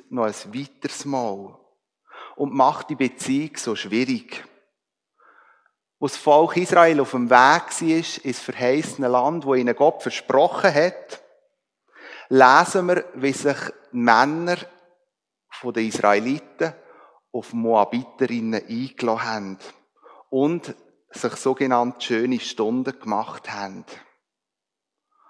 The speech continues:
Und wir lesen im Alten Testament, wie genau die Verbindung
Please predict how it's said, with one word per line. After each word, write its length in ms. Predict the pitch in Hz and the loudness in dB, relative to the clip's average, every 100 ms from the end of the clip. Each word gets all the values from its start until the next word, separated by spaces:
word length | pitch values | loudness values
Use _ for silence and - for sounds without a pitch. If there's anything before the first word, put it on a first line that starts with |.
| _ _ _ _ | _ _ _ _
Und 160 | - 127 | -6 -2
wir 60 | 120 | 4
lesen 340 | 117 131 165 | 6 6 2
im 100 | 143 | 4
Alten 320 | 127 139 147 | 4 4 -2
Testament, 720 | - 143 - 139 123 127 139 120 | -2 -2 0 0 2 0 -2 -6
wie 100 | 113 | -4
genau 360 | 113 110 127 | 0 2 2
die 140 | 147 131 | 0 -8
Verbindung 720 | 107 - 120 139 165 160 | -8 -4 -2 -2 -4 -10